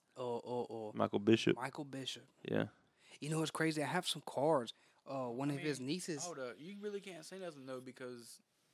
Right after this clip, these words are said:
Speaker 3: you had Chris Platt, uh, go to Baylor.
Speaker 1: But that's it.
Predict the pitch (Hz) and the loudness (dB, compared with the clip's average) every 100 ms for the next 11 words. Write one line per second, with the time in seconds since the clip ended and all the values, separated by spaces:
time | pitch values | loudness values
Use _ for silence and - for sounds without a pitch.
0 | _ _ _ - 156 131 - 143 - 151 | _ _ _ -12 -8 -6 -8 -12 -10 -10
1 | 160 156 - _ _ _ 120 117 117 123 | -6 -6 -10 _ _ _ -16 -14 -10 -10
2 | 110 127 156 143 - _ _ _ 143 135 | -8 -10 -10 -12 -18 _ _ _ -12 -8
3 | 135 135 185 185 | -6 -2 0 0